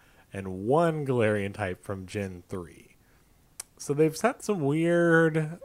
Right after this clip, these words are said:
uh, I don't know. It, are they gonna do more from other gens? Why would they just show off from first gen?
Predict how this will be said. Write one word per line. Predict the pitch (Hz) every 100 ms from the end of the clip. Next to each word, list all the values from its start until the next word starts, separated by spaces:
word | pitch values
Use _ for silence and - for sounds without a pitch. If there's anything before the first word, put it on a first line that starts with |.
| -
uh, | 110 110 107 101 98 98 95 95 - _ _ _ _ _ _ _ _ _ _ _
I | 123
don't | 131 123
know. | 120 98 85 85 98 - _ _ _ _ _ _ _ -
It, | 120 - _
are | 117 113
they | 107
gonna | 104 - 107 107
do | 98 98
more | 95 92 95 113 180
from | 208 233
other | 226 220 226
gens? | 208 240 247 233 180
Why | 113
would | 113 107
they | 95
just | 90 113 -
show | 156 165
off | 165 170
from | - 165
first | 170 165 -
gen? | - 175 175 175 170